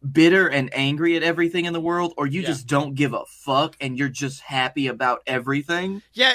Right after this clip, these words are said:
Speaker 2: it makes me uncomfortable when I'm at work, 'cause I'll be walking around and, like, I, as an employee, it's my job to be like, "Hey, how are you? Hey, what's up?"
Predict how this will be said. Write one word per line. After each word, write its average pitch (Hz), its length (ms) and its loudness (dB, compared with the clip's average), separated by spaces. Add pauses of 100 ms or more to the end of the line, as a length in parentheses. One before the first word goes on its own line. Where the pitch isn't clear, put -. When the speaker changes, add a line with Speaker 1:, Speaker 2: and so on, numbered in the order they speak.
Speaker 2:
it 240 180 0
makes 269 260 -2
me 277 120 -4
uncomfortable 214 760 -4
when 196 160 -6
I'm 180 160 -4
at 127 160 -6
work, 180 400 -4
'cause 196 180 -6
I'll 190 100 -4
be 226 120 -8
walking 196 460 -4
around 180 560 -4
and, 165 180 -4
like, 160 340 -4 (160)
I, 233 600 6
as 190 180 -2
an 180 80 -8
employee, 202 580 -6
it's 202 200 -6
my 233 300 -2
job 175 340 -2
to 165 60 -10
be 165 160 -8
like, 143 280 -8 (320)
"Hey, 285 280 2
how 233 200 2
are 233 100 0
you? 226 360 -6
Hey, 208 260 -4
what's 196 360 -8
up?" 220 260 0